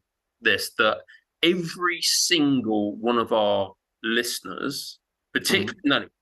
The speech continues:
Speaker 1: most importantly for people who are involved in the water side of things, so whether that's coastal, whether that's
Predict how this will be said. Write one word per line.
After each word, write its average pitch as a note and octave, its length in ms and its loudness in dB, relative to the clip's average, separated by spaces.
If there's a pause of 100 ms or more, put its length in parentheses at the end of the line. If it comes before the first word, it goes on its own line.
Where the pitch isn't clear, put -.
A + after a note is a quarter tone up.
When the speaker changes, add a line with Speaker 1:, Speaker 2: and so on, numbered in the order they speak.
Speaker 1:
most F#3 280 0
importantly A#2+ 640 -2
for - 100 -8
people A#2 480 -2
who A2 80 -2
are G#2 60 0
involved G2+ 460 -2
in G2 420 0 (240)
the A2+ 80 0
water A2+ 440 0
side F#2 240 0
of - 100 -18
things, - 260 -4
so F#2 80 -10
whether A2 200 0
that's B2 220 0
coastal, C#3 680 0
whether G#2+ 280 2
that's - 640 -2